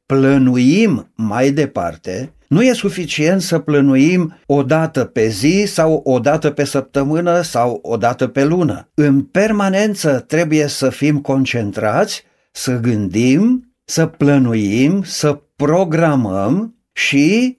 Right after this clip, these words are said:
deloc lipsit de importanță, să desfășurăm activități de prevenire a greșelilor,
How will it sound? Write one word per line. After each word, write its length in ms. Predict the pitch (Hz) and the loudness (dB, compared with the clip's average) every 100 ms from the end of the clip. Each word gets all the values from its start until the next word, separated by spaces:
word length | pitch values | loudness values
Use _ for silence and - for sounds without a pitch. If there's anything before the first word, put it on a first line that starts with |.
| _ | _
deloc 500 | 107 135 120 160 254 | -4 -2 0 0 0
lipsit 520 | 220 196 - 165 160 127 | -2 -2 -2 -2 -2 0
de 120 | 135 | 2
importanță, 1040 | 131 117 107 98 127 107 104 147 185 226 _ - | 2 0 -6 -4 -4 -2 -4 -2 -2 -4 _ -16
să 320 | - - 160 | -8 -2 0
desfășurăm 880 | 143 143 - 131 - 113 151 180 - | 0 -2 -2 -4 -4 -2 0 -2 -4
activități 1000 | 135 131 - 131 107 110 160 175 135 104 | -6 -6 -2 -2 -2 -2 0 -2 -2 -2
de 240 | 156 156 _ - | -2 -2 _ -6
prevenire 1000 | 165 175 160 160 160 185 185 131 87 - _ _ _ | -2 0 0 2 2 2 0 0 -4 -8 _ _ _
a 200 | 110 117 | -2 -2
greșelilor, 1300 | 120 135 139 131 139 127 117 120 113 117 117 113 | 0 0 0 0 0 0 0 -2 0 0 0 -2